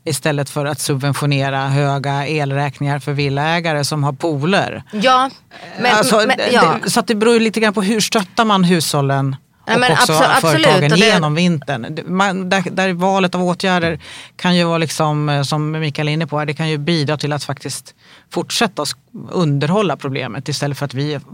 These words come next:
Speaker 1: måste faktiskt, och det är där jag också menar att politiken måste säga,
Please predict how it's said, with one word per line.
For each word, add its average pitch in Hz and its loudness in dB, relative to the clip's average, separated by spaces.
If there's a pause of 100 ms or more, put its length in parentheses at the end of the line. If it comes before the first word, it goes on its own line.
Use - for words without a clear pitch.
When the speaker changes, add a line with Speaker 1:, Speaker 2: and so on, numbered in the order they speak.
Speaker 1:
måste 175 -2
faktiskt, - -6
och 190 -8
det 208 -6
är 202 -2
där 208 0
jag 175 2
också - -6
menar 151 -2
att - -12
politiken 175 -8
måste 165 -4
säga, 127 -8